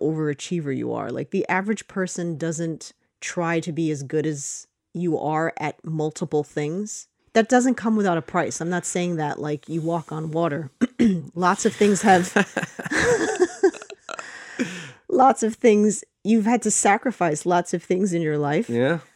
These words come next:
Speaker 1: uh, because of your obsessive behavior. And,
Speaker 2: Yeah, that's
Speaker 1: and
Speaker 2: the thing that
Speaker 1: so,
Speaker 2: I
Speaker 1: like,
Speaker 2: think
Speaker 1: it's not
Speaker 2: people,
Speaker 1: without
Speaker 2: people,
Speaker 1: fault.
Speaker 2: like, get confused. Like, I enjoy making things, obviously. I enjoy
Speaker 1: They think
Speaker 2: creating.
Speaker 1: that you wake up and you're like, "Pachow,
Speaker 2: Yeah.
Speaker 1: N F Ts." <laughs>
Speaker 2: A lot of times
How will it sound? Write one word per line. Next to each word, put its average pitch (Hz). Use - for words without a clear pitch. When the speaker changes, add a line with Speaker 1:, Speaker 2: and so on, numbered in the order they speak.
Speaker 1:
uh, 170
because 202
of 190
your 185
obsessive 170
behavior. 160
And, 165
Speaker 2:
Yeah, 160
that's 165
Speaker 1:
and 175
Speaker 2:
the 208
thing 170
that 151
Speaker 1:
so, 185
Speaker 2:
I 180
Speaker 1:
like, -
Speaker 2:
think 233
Speaker 1:
it's -
not 214
Speaker 2:
people, 143
Speaker 1:
without 208
Speaker 2:
people, 214
Speaker 1:
fault. 180
Speaker 2:
like, 139
get 131
confused. 123
Like, 104
I 110
enjoy 123
making 98
things, 95
obviously. 90
I 95
enjoy -
Speaker 1:
They -
think 285
Speaker 2:
creating. 254
Speaker 1:
that -
you 220
wake 226
up 233
and 220
you're 214
like, 202
"Pachow, 302
Speaker 2:
Yeah. -
Speaker 1:
N 254
F -
Ts." 214
<laughs> -
Speaker 2:
A 127
lot 147
of 190
times 117